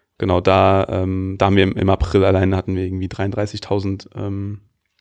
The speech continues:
Neuabonnenten. Und ja, diese Zahlen sind aber natürlich nicht, äh,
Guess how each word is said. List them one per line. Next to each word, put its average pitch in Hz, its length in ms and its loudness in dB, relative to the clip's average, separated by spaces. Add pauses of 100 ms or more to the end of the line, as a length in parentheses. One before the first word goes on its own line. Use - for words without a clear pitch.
(300)
Neuabonnenten. 104 760 0 (320)
Und 90 600 0
ja, 90 180 2
diese 95 240 2
Zahlen 98 260 4
sind 95 80 4
aber 95 140 4
natürlich 95 340 0
nicht, 95 360 -2
äh, 92 280 -2